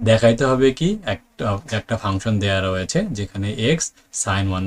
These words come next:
by x, যখন x equal to zero। আর একটা হচ্ছে four x equal to zero, ফাংশনটি x equal to zero বিন্দুতে বিচ্ছিন্ন।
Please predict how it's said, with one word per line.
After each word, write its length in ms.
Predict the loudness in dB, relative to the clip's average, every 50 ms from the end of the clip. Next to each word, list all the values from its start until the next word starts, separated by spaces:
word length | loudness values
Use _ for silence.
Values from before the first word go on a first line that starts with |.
| -2 -2
by 100 | -2 -2 -2 -2 -2
x, 20 | -4 -6 -10 -6 -8
যখন 220 | -6 -6 -4 -4 -4 -4 -4 -4
x 20 | -4 -6 -8 -8 -10
equal 220 | -10 -8 -8 -8 -6 -6
to 60 | -4 -4 -4 -4
zero। 220 | -4 -6 -6 -8 -12 -16 _ _ _ _ _ _ _ _ _ _ _ _ _ _ _ _ _ _ _ -20 -20 -20 -20 _ _ _ -2
আর 80 | 0 2 0
একটা 160 | 0 0 0 0 0
হচ্ছে 240 | 0 -2 -2 0 0 0 -2 -4 _ _ -8
four 240 | -2 0 2 2 2 2 -2 _ _ -8 -6
x 20 | -4 -4
equal 160 | -2 -2 -2 -2 -2
to 40 | -2 -2 -4
zero, 180 | -4 -6 -6 -10 -8 _
ফাংশনটি 360 | -4 -4 -2 -2 -4 -2 -2 -2
x 40 | -4 -4
equal 140 | -4 -4
to 40 | -4 -2
zero 160 | -2 -2 -2 -2 -2
বিন্দুতে 380 | -2 -2 -2 -4 -2 -2 -2 -2 0 -2
বিচ্ছিন্ন। 400 | -4 -4 -6 -6 -6 -6 -6 -6